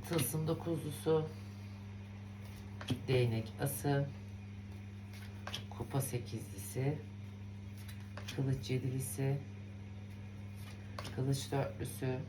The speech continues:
tılsım kralı ve kılıç onlusu.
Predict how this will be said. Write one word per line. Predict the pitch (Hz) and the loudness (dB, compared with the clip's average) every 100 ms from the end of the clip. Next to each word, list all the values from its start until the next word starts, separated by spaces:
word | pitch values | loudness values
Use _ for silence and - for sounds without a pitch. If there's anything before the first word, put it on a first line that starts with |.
| - - - - - - - - - - - - - - | -4 -6 -6 -6 -6 -6 -6 -6 -6 -6 -4 -4 -2 2
tılsım | 143 - 143 139 | 2 4 2 4
kralı | 143 131 120 135 147 - - - - - | 6 6 6 4 2 -2 -6 -6 0 2
ve | 143 | 2
kılıç | - 123 123 101 | 2 2 2 0
onlusu. | 98 - - - | 8 8 8 -4